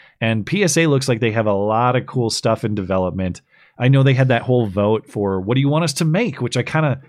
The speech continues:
I sorta love that democratization of, of a gun manufacturer. Like, "Hey, here's several concepts. Which would you like to see us make with the limited resources that we have?" And I don't know that they'll for sure go with the result of the vote, but it's kinda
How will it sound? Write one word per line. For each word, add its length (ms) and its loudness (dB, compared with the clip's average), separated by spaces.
I 80 0
sorta 280 0
love 280 2
that 220 0
democratization 1300 -6
of, 420 -10
of 260 -10
a 100 -10
gun 380 -10
manufacturer. 920 -4
Like, 240 -6
"Hey, 200 2
here's 260 2
several 380 0
concepts. 840 -6
Which 440 -2
would 220 0
you 140 4
like 220 0
to 80 -6
see 260 -2
us 140 -2
make 420 -6
with 120 -4
the 100 -2
limited 380 0
resources 560 -4
that 140 -8
we 100 -10
have?" 360 -8
And 80 2
I 40 2
don't 180 0
know 120 4
that 160 0
they'll 140 0
for 160 -6
sure 320 -2
go 160 0
with 180 0
the 80 -2
result 380 -4
of 60 -2
the 80 -4
vote, 320 -6
but 100 -4
it's 140 -8
kinda 260 -4